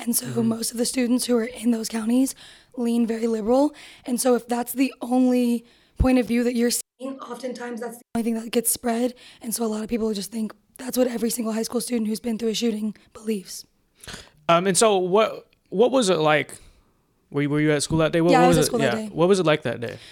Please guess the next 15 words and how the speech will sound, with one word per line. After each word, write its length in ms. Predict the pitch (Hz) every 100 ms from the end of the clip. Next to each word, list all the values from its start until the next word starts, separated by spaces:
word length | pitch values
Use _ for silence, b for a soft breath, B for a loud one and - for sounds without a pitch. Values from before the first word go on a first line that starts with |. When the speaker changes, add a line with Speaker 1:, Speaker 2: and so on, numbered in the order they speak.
| B
Speaker 1:
So 240 | 285 277 -
I 80 | 285
was 120 | 285
actually 260 | 302 -
on 60 | 285
the 60 | 254
other 120 | 247
side 140 | 247
of 60 | 254
the 60 | 233
building, 440 | 226 226 226 220 -
um, 360 | 240 226 220 _ _
praise 180 | 240 240
the 40 | 233
Lord. 320 | 220 220